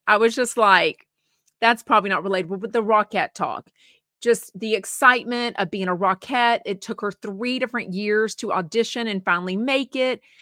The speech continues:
how excited she was for it, um, the hard work that she did, six days a week of it, um, like, three or four shows a day. Um, that sounded more relatable and hopefully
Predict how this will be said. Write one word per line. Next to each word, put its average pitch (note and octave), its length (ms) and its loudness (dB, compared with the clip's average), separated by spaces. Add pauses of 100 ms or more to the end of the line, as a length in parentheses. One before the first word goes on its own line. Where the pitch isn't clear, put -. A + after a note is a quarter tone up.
how F#3 200 -2
excited B3 680 0
she B3 220 -4
was A#3 400 0
for A#3 260 2
it, A3+ 260 -2
um, E3+ 460 -6 (640)
the F3+ 100 -2
hard F#3+ 420 0
work C4+ 380 4
that C4 160 -2
she B3+ 200 -4
did, A#3 260 0
six - 480 -8
days A#3 320 -2
a F#3+ 60 0
week A#3+ 460 -6
of A#3+ 160 4
it, A#3+ 360 0
um, F3+ 240 -4
like, D#3 240 -6 (160)
three A#3+ 240 -4
or A#3+ 80 -2
four G3 200 -6
shows A3 600 0
a F#3+ 60 -4
day. A3 640 0 (720)
Um, E3 640 -2 (1000)
that G#3+ 280 2
sounded F#3+ 340 0
more F3 200 -4
relatable E3 400 -4
and E3 100 -8
hopefully G3 560 -2